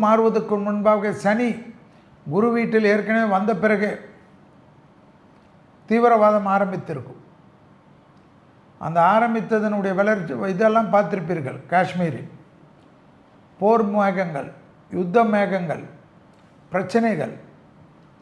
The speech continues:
இன்னும் மக்களுக்கு பெரிய கஷ்டங்கள், ஆயுதங்கள் மக்கள் மீது இருக்கக்கூடிய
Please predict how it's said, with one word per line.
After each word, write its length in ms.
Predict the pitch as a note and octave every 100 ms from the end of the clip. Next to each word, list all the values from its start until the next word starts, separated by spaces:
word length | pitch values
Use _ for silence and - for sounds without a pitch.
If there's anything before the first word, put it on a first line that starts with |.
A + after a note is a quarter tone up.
| _ _ _ _ _ _ _ _ -
இன்னும் 260 | F3+ A3 F#3+
மக்களுக்கு 400 | F#3 A#3 A3+ G3 -
பெரிய 240 | G3+ A#3 A#3+ G3+
கஷ்டங்கள், 480 | F#3+ - G#3+ C#3+ - - - - - - - - - - - - - - - - - _ _ - C#3 F#3
ஆயுதங்கள் 460 | A#3 A#3 G#3+ G#3 F#3
மக்கள் 280 | C4 A#3 A#3 A3
மீது 200 | A3 G#3 G3
இருக்கக்கூடிய 500 | G3+ A3 G#3+ G#3+